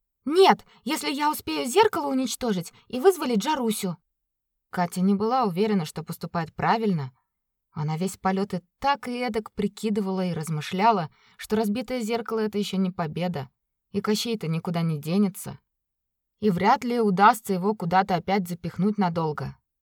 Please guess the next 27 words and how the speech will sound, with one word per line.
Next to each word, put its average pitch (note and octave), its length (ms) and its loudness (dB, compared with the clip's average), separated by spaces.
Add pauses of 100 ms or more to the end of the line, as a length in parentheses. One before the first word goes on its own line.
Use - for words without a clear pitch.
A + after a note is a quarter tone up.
(340)
Оставалось G#3 640 -2
одно. D#3+ 440 -2 (760)
Но E3+ 200 0
об E3+ 140 -2
этом A3 300 2
надо G3+ 280 4
будет F#3+ 360 -2
думать F#3 400 0
уже F3 160 -2
после F#3+ 400 -2
того, E3 240 -2
как F3 220 -4
она E3+ 160 0
вызволит D3+ 480 -6
Жар-Птицу. - 760 -10 (1120)
Воронко, A3+ 480 2
видимо, A#3+ 380 2
сомневался G3 580 2
в F3 60 -8
Катерине F#3+ 420 2
гораздо E3+ 400 2
меньше, G#3 380 0
чем G3+ 180 -2
она E3+ 200 2
сама E3 300 0
в - 60 -12
себе, D3 380 -6